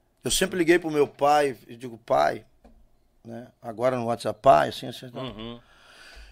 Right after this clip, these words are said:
Speaker 1: E aí, mas mesmo assim eu fiquei pensando, digo, "Bom,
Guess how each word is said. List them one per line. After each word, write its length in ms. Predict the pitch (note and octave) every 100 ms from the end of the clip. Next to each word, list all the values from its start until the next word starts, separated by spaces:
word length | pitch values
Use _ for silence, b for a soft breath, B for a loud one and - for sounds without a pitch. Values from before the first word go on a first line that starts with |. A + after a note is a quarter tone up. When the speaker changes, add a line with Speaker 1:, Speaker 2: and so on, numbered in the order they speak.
| b b _ _ _ _ - - -
Speaker 1:
E 140 | G3+
aí, 480 | G#3+ A3 A#3 C4+ D#4 _ _ _ _ _ _ _ _ _ _ _ -
mas 240 | F#3 A3+
mesmo 280 | G#3+ A3+ A3+
assim 240 | - G#3
eu 60 | A3
fiquei 180 | - A3
pensando, 320 | G#3+ - B2+
digo, 100 | C3
"Bom, 180 | C#3+